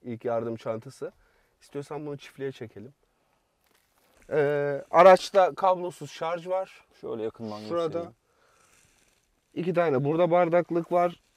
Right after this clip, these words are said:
Speaker 1: Arazi modları bizimkinde daha küçük bir tuşla buradan ayarlanırken burada bayağı devasa bir kumanda şeyi var.
Speaker 2: Bir de bunun otomatik gelmiş işte.
Speaker 1: Evet,
Speaker 2: Dört A.
Speaker 1: dört A gelmiş. Dört H var.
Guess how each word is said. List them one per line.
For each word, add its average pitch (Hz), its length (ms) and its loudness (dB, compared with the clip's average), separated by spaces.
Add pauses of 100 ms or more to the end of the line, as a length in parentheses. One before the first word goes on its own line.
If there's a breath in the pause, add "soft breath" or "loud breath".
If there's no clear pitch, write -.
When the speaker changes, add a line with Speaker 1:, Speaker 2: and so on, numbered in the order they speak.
Speaker 1:
Arazi 156 400 6
modları 156 540 0
bizimkinde 143 600 -2
daha 160 200 0
küçük 147 280 -12
bir 147 80 -4
tuşla 127 400 -4
buradan 156 260 -2
ayarlanırken 165 800 -2 (500 soft breath)
burada 139 300 2
bayağı 127 380 4 (360)
devasa 127 560 0
bir 104 100 -2
kumanda 156 500 0
şeyi 156 300 -4
var. 160 200 0
Speaker 2:
Bir 127 60 -6
de 147 80 -4
bunun 175 100 -2
otomatik 147 440 -4
gelmiş 92 340 -10
işte. - 220 -20
Speaker 1:
Evet, 143 160 0
Speaker 2:
Dört 110 140 -10
A. - 40 0
Speaker 1:
dört 147 260 8
A 127 160 8
gelmiş. 101 580 -2
Dört 135 280 4
H 127 320 0
var. 98 200 0